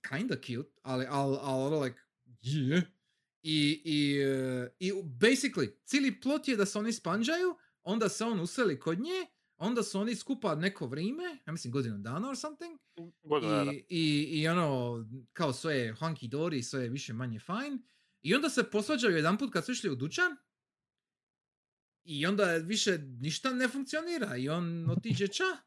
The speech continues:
Speaker 1: I, i onda je ona malo u depri, ne znam, koji dan.
Speaker 2: Al ne s-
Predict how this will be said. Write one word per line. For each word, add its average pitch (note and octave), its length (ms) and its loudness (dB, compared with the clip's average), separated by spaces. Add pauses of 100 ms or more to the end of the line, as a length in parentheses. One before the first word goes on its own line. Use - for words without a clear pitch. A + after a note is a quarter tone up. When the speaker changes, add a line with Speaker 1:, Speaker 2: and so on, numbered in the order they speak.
(680)
Speaker 1:
I, F3 160 -2
i F3 280 4
onda A#3 220 4
je F3 140 4
ona A#3+ 200 2
malo A#3 240 0
u F3+ 40 4
depri, E3+ 540 0 (200)
ne D3+ 200 0
znam, G#2+ 340 -8 (260)
koji D#3+ 260 2
dan. E3+ 200 6
Speaker 2:
Al F4 120 4
ne - 100 4
s- - 160 -4